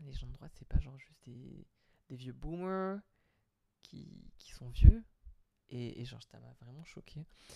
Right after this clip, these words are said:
Voilà, donc, euh, voir des, des jeunes qui se revendiquent de droite, genre, tout, tout de suite, je suis en mode, « Mais c'est quoi ce bordel, quoi ? » Enfin, bref.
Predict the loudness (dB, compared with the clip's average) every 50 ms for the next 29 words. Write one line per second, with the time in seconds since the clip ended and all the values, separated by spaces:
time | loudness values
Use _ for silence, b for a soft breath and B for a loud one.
0 | B B B B B -2 0 0 0 0 -2 -4 -8 -10 -10 -10 -8 -8 -6 -8
1 | -10 -10 -10 -10 -10 -10 -10 -6 -6 -4 -4 -2 -4 -4 -6 -6 -6 -8 -6 -6
2 | -8 -10 -8 -4 -4 -2 -2 -4 -6 -12 -16 _ -20 -20 -20 -18 -16 -16 -14 -14
3 | -14 -16 -18 -20 -20 -20 -18 -16 -16 -16 -16 -16 -16 -16 -16 -16 -18 -20 -20 _
4 | -20 -20 -20 -20 -18 -18 -16 -16 -14 -12 -12 -10 -10 -10 -12 -12 -12 -14 -14 -14
5 | -16 -18 -20 -20 -20 -20 -20 -20 -20 _ _ _ -16 -14 -14 -14 -14 -18 -20 -20
6 | -20 -20 -20 _ _ _ _ _ _ _ -10 -8 -8 -8 -8 -10 -12 -12 -14 -14
7 | -18 -20 -20 -18 -16 -18 -18 -18 B B B B B B B B B -18 -16 -16
8 | -16 -16 -20